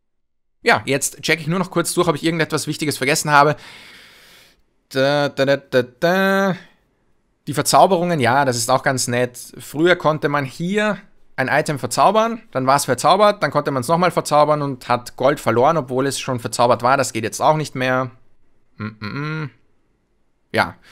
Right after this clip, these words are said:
Sammelalbum, da gab's auch Bugs wegen alten Accounts und so mit hundert Prozent. Da haben jetzt alle hundert Prozent, die's auch haben sollten.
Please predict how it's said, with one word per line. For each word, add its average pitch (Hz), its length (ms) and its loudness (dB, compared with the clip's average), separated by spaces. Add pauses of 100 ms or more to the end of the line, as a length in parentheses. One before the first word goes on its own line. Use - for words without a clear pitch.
(260)
Sammelalbum, 139 880 0
da 117 280 2
gab's 110 240 -2
auch 123 180 0
Bugs 127 360 -2
wegen 117 340 -4
alten 135 340 -4
Accounts 123 460 -2
und 120 80 -6
so 123 140 -2
mit 113 200 -6
hundert 131 240 -6
Prozent. 160 480 -6
Da 131 60 2
haben 127 120 2
jetzt 117 200 -4
alle 120 180 0
hundert 139 240 -4
Prozent, 143 320 -4
die's 123 120 -4
auch 113 120 -4
haben 165 200 4
sollten. 139 580 -2